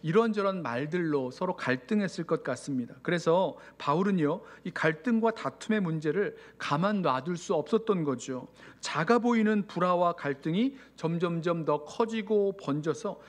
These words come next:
심각한 공동체적인 문제까지라도 될 수 있기 때문입니다.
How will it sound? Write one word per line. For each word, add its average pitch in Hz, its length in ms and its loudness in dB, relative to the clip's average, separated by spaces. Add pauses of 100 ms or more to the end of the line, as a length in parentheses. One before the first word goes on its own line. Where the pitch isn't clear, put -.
(120)
심각한 233 760 -2
공동체적인 196 920 0
문제까지라도 156 1080 -2 (140)
될 156 120 2 (100)
수 180 120 -4
있기 165 160 -8
때문입니다. 131 680 -4